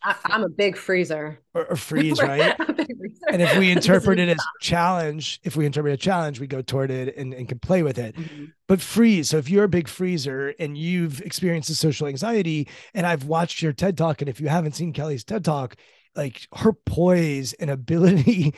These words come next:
Speaker 2: <laughs> to perform and execute in the moment. Clearly you were, I guess, focusing on talking to one person in the audience, as you said earlier,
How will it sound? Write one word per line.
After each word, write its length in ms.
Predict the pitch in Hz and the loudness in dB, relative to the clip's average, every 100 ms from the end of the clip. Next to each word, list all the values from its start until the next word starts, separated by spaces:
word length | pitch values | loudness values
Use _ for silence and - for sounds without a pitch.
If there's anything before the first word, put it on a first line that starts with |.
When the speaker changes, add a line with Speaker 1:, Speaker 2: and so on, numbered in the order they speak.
| - | -6
Speaker 2:
<laughs> 140 | - - | -16 -4
to 420 | 190 165 143 139 - | 0 0 0 -4 -2
perform 880 | 190 - 180 180 160 120 170 185 - | -2 -2 0 2 2 -2 -8 -10 -8
and 260 | 156 147 - | -8 -6 -6
execute 760 | 165 160 175 - 147 135 120 - _ _ _ | -6 -4 -6 -6 -8 -6 -8 -12 _ _ _
in 160 | 196 196 | 0 2
the 80 | 175 | 2
moment. 520 | 151 139 139 135 135 - _ - | 0 -2 -2 -6 -10 -18 _ 2
Clearly 300 | 208 226 214 | 4 6 4
you 180 | 180 165 | 4 4
were, 300 | 185 170 160 | 2 2 0
I 60 | 139 | -4
guess, 200 | 156 - | -6 -8
focusing 560 | - 170 170 160 160 | -4 -2 0 -2 -4
on 100 | 143 139 | -6 -6
talking 340 | 151 139 156 | -6 -4 -4
to 100 | 127 | -6
one 380 | 123 147 156 139 | -6 -6 -6 -4
person 440 | - 139 - 139 | -4 -4 -4 -8
in 80 | 135 | -10
the 100 | 135 | -6
audience, 580 | 160 208 175 143 135 - | -2 0 0 -2 -6 -8
as 180 | 139 127 | -8 -8
you 80 | |
said 220 | 127 147 170 | -6 -4 2
earlier, 480 | 233 185 143 127 | 2 2 0 -4